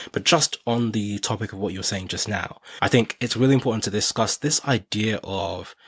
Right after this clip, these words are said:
going back and looking at sources. And I think I would highly recommend people read the recommended reading sections in both of your books. So Naval mentioned some books that he'd recommend, and then also the recommended reading books in the Anthology of Biology.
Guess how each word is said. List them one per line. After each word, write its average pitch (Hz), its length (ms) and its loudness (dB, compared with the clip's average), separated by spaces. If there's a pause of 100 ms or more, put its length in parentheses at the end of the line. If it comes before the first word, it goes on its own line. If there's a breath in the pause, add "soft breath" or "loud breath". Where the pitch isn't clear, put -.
going 175 260 4
back - 380 4
and 113 140 0
looking 110 240 -2
at - 80 0
sources. - 460 -2 (300)
And 123 100 4
I 117 60 4
think - 360 0 (140)
I 120 120 4
would 117 200 2
highly 127 300 4
recommend 117 500 2
people 117 300 -2
read 113 420 0
the 107 320 0
recommended 110 540 0
reading 110 200 0
sections 110 460 0
in 104 140 -4
both 120 200 4
of 120 120 4
your 120 100 6
books. - 320 2 (260 loud breath)
So 104 240 4
Naval 107 340 4
mentioned 110 280 2
some 101 140 0
books 98 180 -2
that - 120 0
he'd 110 200 -2
recommend, 95 640 0
and 92 120 -2
then 95 80 0
also 92 360 0 (120)
the 85 300 2
recommended 95 460 0 (180)
reading 98 260 4
books 95 280 0
in 92 100 -2
the 92 240 -4
Anthology 92 680 -4
of 90 320 -6
Biology. 98 500 2